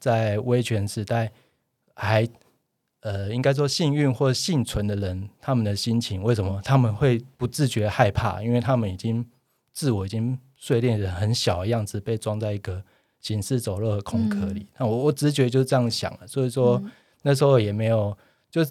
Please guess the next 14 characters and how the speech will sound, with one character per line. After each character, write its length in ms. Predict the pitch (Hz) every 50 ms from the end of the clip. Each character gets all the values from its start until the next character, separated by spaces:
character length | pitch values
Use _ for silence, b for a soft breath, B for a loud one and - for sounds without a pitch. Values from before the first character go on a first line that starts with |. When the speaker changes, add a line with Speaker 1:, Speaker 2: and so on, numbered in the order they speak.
| - _
Speaker 1:
就 140 | - - 190
这 180 | 202 - 180 160
个 120 | 151 143 131
方 220 | - 135 135 139
向 240 | 135 143 135 127 127
直 140 | 127 - 107
接 180 | 98 117 113 120
去 480 | 117 - - 120 117 110 110 107 101 101
画 240 | 104 - 135 110 101
草 220 | - - 90 90
图， 300 | 92 - 98 87 90 95
提 240 | 95 - - 101 101
案 160 | 104 104 104
给 340 | - 95 92 90 92 95